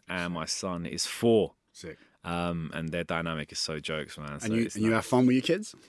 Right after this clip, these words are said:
Speaker 1: Yeah, massively. Like, I'm, I'm, so my wife and I kind of,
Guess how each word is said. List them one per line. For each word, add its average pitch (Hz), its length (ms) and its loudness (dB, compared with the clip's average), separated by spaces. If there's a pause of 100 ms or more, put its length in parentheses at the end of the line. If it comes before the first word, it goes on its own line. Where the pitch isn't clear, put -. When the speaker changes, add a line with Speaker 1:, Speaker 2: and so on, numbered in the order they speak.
Speaker 1:
Yeah, 147 360 6
massively. 95 580 2
Like, 85 220 0
I'm, 101 260 2
I'm, 113 200 4 (300)
so 127 300 6
my 123 120 4
wife 139 260 4
and 127 100 4
I 117 80 6
kind 110 280 4
of, 101 240 0